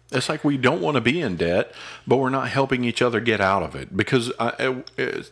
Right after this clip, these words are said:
the American culture, and I really can't speak for the rest of the world, but the American culture says you own your debt. It's, it's yours and your problem.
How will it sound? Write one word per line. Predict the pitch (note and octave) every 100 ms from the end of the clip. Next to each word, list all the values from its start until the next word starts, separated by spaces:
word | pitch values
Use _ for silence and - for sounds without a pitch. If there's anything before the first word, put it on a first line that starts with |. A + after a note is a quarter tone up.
| -
the | C3
American | C3 A#2+ F#3+ G3+ - G#2
culture, | - B2 A#2 - F2
and | C#2+
I | A2+
really | G#2+ C#3+ C3
can't | A2 A2 G2
speak | - G2+
for | - F2
the |
rest | F2 E2 E2
of |
the | D#2
world, | D2 C#2 - - - - -
but | A#2
the | C3
American | B2 D#3+ D3 A#2+
culture | G#2+ A#2+ B2 G#2+
says | - A2+ F#2+ F2 G2
you | D#3 E3
own | A2+ B2+ G#2 F#2 F2+ F#2
your | - F2 G2+ B2 G#2+ F#2
debt. | F2 F2 E2 - G#2
It's, | F#2 - G#2
it's | F2+
yours | F#2+ A2 C#3 C3+ C3 -
and | G2+ F2+
your | G#2 B2
problem. | B2 A2+ A2 A2+ G#2+